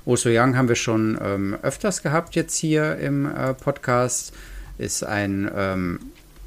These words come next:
ja, ziemlich bekannter Designer, gerade für so Modular Buildings. Der hat auch viele andere Sachen gemacht, aber diese Cube Villa war ja von dem und, äh, das Hia und Gia Villa und so. Guckt euch das mal an. Die sind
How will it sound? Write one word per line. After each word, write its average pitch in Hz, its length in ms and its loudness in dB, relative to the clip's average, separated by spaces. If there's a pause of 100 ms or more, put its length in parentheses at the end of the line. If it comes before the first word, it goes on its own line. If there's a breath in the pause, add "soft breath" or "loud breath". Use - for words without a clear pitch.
(160)
ja, 101 160 -6
ziemlich - 300 2
bekannter 123 440 2
Designer, 113 540 4
gerade 110 320 4
für 120 180 0
so 98 80 -2
Modular 151 480 4
Buildings. 156 640 4
Der 95 140 -2
hat - 180 -4
auch 107 300 -2
viele 101 280 -2
andere 151 280 4
Sachen 135 240 2
gemacht, 120 400 2
aber 98 180 0
diese 95 220 -2
Cube 147 380 2
Villa 107 300 2
war 101 120 0
ja 98 160 0
von 98 260 -2
dem 95 460 0
und, 92 440 -4
äh, - 140 -4
das 92 220 -6
Hia 120 420 4
und 98 240 -2 (280)
Gia 127 540 2
Villa 107 420 2 (440 loud breath)
und 104 100 0
so. 104 220 0
Guckt - 260 -2
euch 113 100 0
das - 120 -4
mal 113 80 4
an. 120 180 4
Die 135 100 6
sind 123 280 4